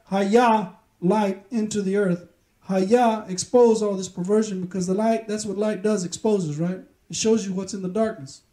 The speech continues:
And you flip the switch on and the room is dark, boom, all of a sudden you can see everything, right? Within reason. Now, everything that they're speaking in darkness is gonna be revealed. And interestingly enough,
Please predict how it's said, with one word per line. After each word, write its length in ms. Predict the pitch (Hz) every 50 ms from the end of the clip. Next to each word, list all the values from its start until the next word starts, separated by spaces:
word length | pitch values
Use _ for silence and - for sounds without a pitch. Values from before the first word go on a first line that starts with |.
| _ _ -
And 100 | 170 175
you 60 | 175
flip 240 | - - 208 208 -
the 60 | 196
switch 300 | - - 226 233 233 -
on 160 | 220 214 214
and 80 | 202 180
the 80 | 165
room 340 | 160 - - 190 202 208 196
is 80 | 190 185
dark, 340 | 180 208 220 226 220 - -
boom, 240 | 220 226 196 180
all 100 | 170 180
of 60 | 190 190
a 40 |
sudden 240 | 185 - 208 190 185
you 60 | 185
can 120 | - - 170
see 180 | - - 220
everything, 340 | 196 170 160 - - 139 139 - _ _ _ _ _ _ _ _ _ _ _ _ _ _ _ _ _ -
right? 260 | 165 170 196 220 - - _ _ _ _ _ _ _ _ _ _ _ _ _ _ _ _ _ _ _ _ _ _ _ _ _ -
Within 300 | 170 170 180 180 180 180
reason. 400 | 185 196 185 156 175 170 135 - _ _ _ _ _ _ _ _ _ _ _ _ _ _ _ _ _ _ _ -
Now, 320 | 185 185 185 170 139 127 - _ _ _ _ _ _ _ _ _ _ _ _ -
everything 640 | 190 202 240 285 269 269 285 269 277 277 277 269 262
that 300 | 226 208 208 185 - -
they're 200 | 196 196 202 196
speaking 420 | 185 - - - 262 262 262 240 233
in 160 | 220 196 185
darkness 460 | 185 214 240 247 240 247 233 - 226
is 100 | 185 165
gonna 200 | 170 214 214 208
be 160 | 196 214 214
revealed. 520 | 196 190 180 175 190 247 285 220 135 123 - _ _ _ _ _ _ _ _ _ _ _ _ _ _ _ _ _ _ _ _ _ _ _ _ _ _ _ _ _ _ _ _ _ _ _ _ _ _ _ _ _ _ _ _ _ _ _ -
And 260 | 202 190 196 196 196
interestingly 600 | 208 226 247 262 294 - - 262 226 220 214 208
enough, 500 | 202 202 196 226 294 285 240 220 - -